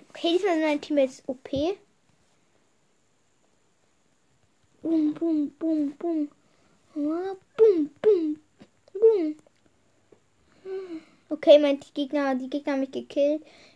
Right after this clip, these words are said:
Mein Teammate ist übrig. Ich glaub, wir gewinnen das Match. Ich schick erstmal ein Lächeln. Ich, okay, ich glaub, vielleicht. Ja, okay, und mein Teammate hat ein Tor geschossen. Cool, ich hab gleich mal vier Gegner gekillt.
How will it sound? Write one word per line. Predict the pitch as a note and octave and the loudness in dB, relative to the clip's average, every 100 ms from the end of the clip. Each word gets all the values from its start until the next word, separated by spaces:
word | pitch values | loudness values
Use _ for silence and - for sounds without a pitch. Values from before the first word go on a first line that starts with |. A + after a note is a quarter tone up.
| - | -6
Mein | C#4 C#4+ | -4 -4
Teammate | C#4+ C#4 C#4+ | -2 -2 -2
ist | - | -8
übrig. | D4+ D#4 E4 | -8 -2 -2
Ich | D#4 | -2
glaub, | - C#4+ C#4 | -2 -2 -2
wir | |
gewinnen | B3 B3+ D#4 E4+ | -6 -4 -4 -4
das | E4+ | -4
Match. | E4 D#4+ - - _ _ _ _ _ _ _ _ _ _ _ _ _ _ _ _ _ _ - _ _ _ - | -4 -6 -6 -20 _ _ _ _ _ _ _ _ _ _ _ _ _ _ _ _ _ _ -20 _ _ _ -12
Ich | C4 | -10
schick | - D4 | -6 -4
erstmal | - C4+ C4+ C4 B3+ | -2 -2 -2 -6 -4
ein | B3+ | 0
Lächeln. | C4 C4+ C4+ C4 | -2 -2 -4 -6
Ich, | C4 - - _ _ _ | -8 -14 -20 _ _ _
okay, | - - - E4+ | -10 -2 2 4
ich | F4 | 2
glaub, | C4 C4 C4 _ _ _ - | -2 -4 -6 _ _ _ -6
vielleicht. | C4+ C4+ C4+ C4 - | -4 -2 -2 -6 -8
Ja, | C#4 D#4 | 0 2
okay, | C#4+ D4 C4+ | 2 6 6
und | C4+ | 6
mein | C4+ C4 | 0 -2
Teammate | C#4+ C4+ C#4 | -4 -6 -6
hat | |
ein | B3+ | -8
Tor | B3+ C4+ B3+ C4 | -8 -4 -2 -4
geschossen. | B3+ - B3 A#3+ - B3 A#3 B3+ _ _ _ _ _ _ _ _ _ _ _ _ _ _ _ _ _ _ _ _ - | -6 -8 -6 -8 -8 -10 -12 -14 _ _ _ _ _ _ _ _ _ _ _ _ _ _ _ _ _ _ _ _ -4
Cool, | G4 F#4+ | 0 2
ich | |
hab | E4 | 2
gleich | C#4+ C#4 C#4 | 0 -2 -2
mal | C4+ | -8
vier | - C4+ | -6 -8
Gegner | B3 C4+ E4 E4+ | -6 -6 -6 -8
gekillt. | - - G4+ A#4 | -8 -4 -2 -2